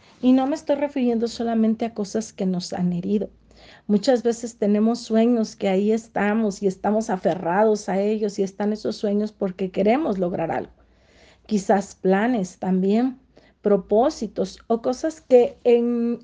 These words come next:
a nuestro deseo, nuestro anhelo personal queremos lograr. Pero ¿qué tal si en esos de repentes de Dios el Señor viene y nos cambia la vida?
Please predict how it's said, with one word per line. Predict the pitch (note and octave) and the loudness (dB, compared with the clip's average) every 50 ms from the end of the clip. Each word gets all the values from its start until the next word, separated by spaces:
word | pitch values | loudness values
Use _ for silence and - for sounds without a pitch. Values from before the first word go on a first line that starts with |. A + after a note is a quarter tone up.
| - | -8
a | - A3 A3+ | -6 -4 -4
nuestro | A3+ A3+ A3+ A3 A3 A3 - - _ - A3 A3+ A3 A3 A3 G#3+ | -2 -2 -2 -4 -4 -6 -10 -14 _ -6 -2 0 2 2 2 2
deseo, | G#3 A3+ A#3 A3+ - - - - B3+ C#4+ D#4 D#4 A#3+ A3+ | 2 2 0 0 -2 -4 -2 0 0 2 0 0 2 2
nuestro | A3+ A3 G#3+ G#3+ - - G#3+ | 2 2 0 0 -2 -4 -2
anhelo | G3+ G#3 G#3 G#3 A3 A3+ A3 - | -2 0 0 0 -2 -2 -2 -2
personal | A3 G#3 G#3 - - G3+ G3 G3 F#3+ F#3 F#3+ | -4 -4 -4 -4 -4 -4 -4 -2 -4 -4 -4
queremos | - G3 F#3 F#3+ F#3+ F#3+ F#3 F3+ | -4 -4 -4 -2 -2 -2 -4 -4
lograr. | F#3+ F#3+ F#3 - - - - - - _ _ _ _ _ _ - - - - - - - _ _ | -4 -6 -6 -8 -10 -12 -14 -18 -20 _ _ _ _ _ _ -20 -20 -20 -20 -20 -20 -20 _ _
Pero | - B3 C4 B3+ B3+ | 4 4 6 4 2
¿qué | D#4+ | -2
tal | E4 - - D#4+ D#4+ D#4+ | -4 -2 -2 -2 -2 -4
si | D#4 - - C4+ | -6 -6 -4 -2
en | B3 B3 | -2 0
esos | B3+ B3+ - D4 C4+ C4 | -2 -2 -4 -6 -6 -4
de | - A3+ | -4 -4
repentes | G3+ G#3 G3 G3+ - A3+ A#3 B3 B3 B3 - B3+ A#3+ G#3+ - - | -4 -4 -6 -4 -2 0 0 0 0 -2 -2 -2 -2 -2 -2 -2
de | F#3+ F#3 | -2 0
Dios | F#3+ G3+ A3 B3 C4+ D#4 D4+ - - - _ _ _ _ | 0 0 0 0 0 -2 -4 -8 -14 -20 _ _ _ _
el | - G#3+ G3 | -2 -2 -2
Señor | F#3+ - - G3 G3 G3 G#3 G#3+ A3 | -2 -2 -4 -2 -2 0 0 -2 0
viene | G#3 G#3+ G#3 G#3+ G#3+ A3 A3 A3 A3 - | 0 0 2 2 4 2 2 2 0 -2
y | A3 G#3 | -2 0
nos | G3+ G3 F#3 - - | 0 0 -2 -4 -8
cambia | - - F#3+ F3+ F#3+ F#3+ G3 F#3+ F#3+ | -8 -4 -2 -2 0 0 0 -2 -2
la | G3+ D#3+ D3+ | -2 -4 -4
vida? | C#3 C3+ - - - | -4 -6 -6 -8 -12